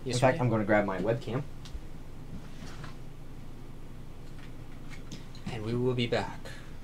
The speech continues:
Speaker 2: After I get the, this is going fine.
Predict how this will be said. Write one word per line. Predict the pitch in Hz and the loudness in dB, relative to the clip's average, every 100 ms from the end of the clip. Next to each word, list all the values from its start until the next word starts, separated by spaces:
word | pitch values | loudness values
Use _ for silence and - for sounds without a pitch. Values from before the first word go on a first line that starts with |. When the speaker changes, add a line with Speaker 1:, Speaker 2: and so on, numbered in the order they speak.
| - - - - - - - - - - - - | -8 -8 -8 -8 -8 -8 -8 -8 -8 -8 -8 0
Speaker 2:
After | 117 113 110 104 - - - - - - - - - - - - | 2 2 2 0 0 -8 -8 -8 -8 -8 -8 -8 -2 0 2 4
I | 120 | 4
get | 120 - | 2 0
the, | - - - - - - - - - - - - | -4 -8 -8 -8 -8 -8 -8 -8 -2 0 0 0
this | 120 123 | 2 4
is | 123 | 6
going | - 127 | 8 8
fine. | 123 117 | 8 6